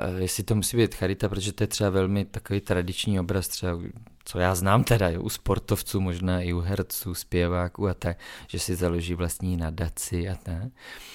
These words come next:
Ale já si myslím, že by se to dalo udělat úplně jinak, že, že tím, že ten člověk vydělává hodně, tak dejme tomu, i když to není vždycky,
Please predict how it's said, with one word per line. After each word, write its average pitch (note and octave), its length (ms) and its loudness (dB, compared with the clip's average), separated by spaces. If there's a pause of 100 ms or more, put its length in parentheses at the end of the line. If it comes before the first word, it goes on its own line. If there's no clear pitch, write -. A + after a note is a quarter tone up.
(200)
Ale F#2 140 2
já G2+ 100 4
si B2+ 140 6
myslím, C#3 360 4
že C#3+ 300 2 (240)
by A2+ 60 6
se A#2 160 8
to C#3+ 120 8
dalo D3 260 8
udělat C3+ 320 4
úplně C#3 340 2
jinak, F#2+ 300 2
že, G2+ 280 0 (500)
že F2 600 4 (220)
tím, C3 240 6
že G2 260 4 (260)
ten F2+ 140 -4
člověk A2 280 4
vydělává A#2 440 2
hodně, F#2 380 -2
tak F#2 220 -6
dejme A#2 340 2
tomu, F#2+ 560 -4
i F#2 60 -2
když F2 220 -6
to F#2 180 -2
není F#2 380 -4
vždycky, F2+ 440 -4